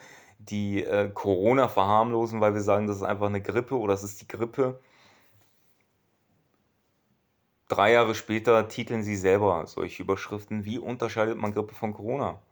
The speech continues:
Ja, letztes Jahr wurde das nicht unterschieden. Da hat man einfach die Grippeerkrankten als Corona-Erkrankte gezählt. Ja, diesmal macht man's andersrum.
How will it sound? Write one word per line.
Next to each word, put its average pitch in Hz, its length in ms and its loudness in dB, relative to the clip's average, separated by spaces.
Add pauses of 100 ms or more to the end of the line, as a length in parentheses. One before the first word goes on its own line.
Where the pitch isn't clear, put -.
(460)
Ja, 113 160 6 (760)
letztes 104 400 0
Jahr 139 240 4
wurde 143 160 0
das 131 200 2
nicht 151 180 -8
unterschieden. 107 520 -2
Da 90 120 4
hat 98 80 0
man 107 140 -2
einfach 107 260 -4
die 101 180 -12
Grippeerkrankten 113 720 -2
als 110 140 -8
Corona-Erkrankte 117 1040 0 (1400)
gezählt. 101 640 0
Ja, 110 280 -2
diesmal 131 460 0
macht 131 200 2
man's 131 200 0
andersrum. 123 720 -2